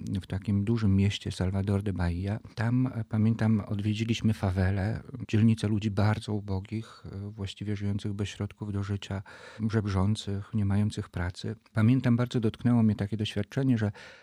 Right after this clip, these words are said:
pewna kobieta wyszła z domu, wróciła po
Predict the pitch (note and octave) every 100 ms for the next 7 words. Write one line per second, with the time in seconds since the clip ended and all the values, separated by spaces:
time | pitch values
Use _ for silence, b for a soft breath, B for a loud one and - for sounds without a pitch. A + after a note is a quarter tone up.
0 | B A2 A#2 G#2+ A2 A#2 A2+ A2 A2+ F#2
1 | F#2 G2 F#2+ G#2+ B2+ F3 B B G#2+ A2
2 | - B2 A#2+ - G#2+ G#2+